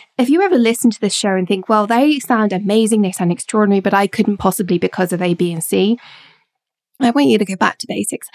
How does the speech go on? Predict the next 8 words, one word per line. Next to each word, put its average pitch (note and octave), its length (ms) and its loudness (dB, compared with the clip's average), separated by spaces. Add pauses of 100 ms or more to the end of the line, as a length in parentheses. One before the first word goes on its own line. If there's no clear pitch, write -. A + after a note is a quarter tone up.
(420)
I B3+ 120 2
want D#4+ 180 0
you B3+ 100 4
to G#3 80 2
ask G#3 260 -2
yourself, G3+ 720 -4 (520)
am C4+ 100 4
I F4+ 80 4